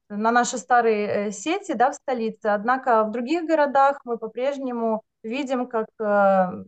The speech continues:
принципе, дом-, дома и, э, вообще наша, наша отрасль, она не готова. То есть у нас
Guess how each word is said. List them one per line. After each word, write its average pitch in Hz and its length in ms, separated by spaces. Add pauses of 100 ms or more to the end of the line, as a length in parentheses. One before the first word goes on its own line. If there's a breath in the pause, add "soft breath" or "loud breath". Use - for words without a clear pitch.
(1200)
принципе, 247 440
дом-, 226 260
дома 277 400
и, 233 300
э, 214 320
вообще 214 540
наша, 214 380
наша 220 300
отрасль, 285 360
она 226 140
не 247 140
готова. 233 440
То 196 120
есть 202 180
у - 20
нас 220 200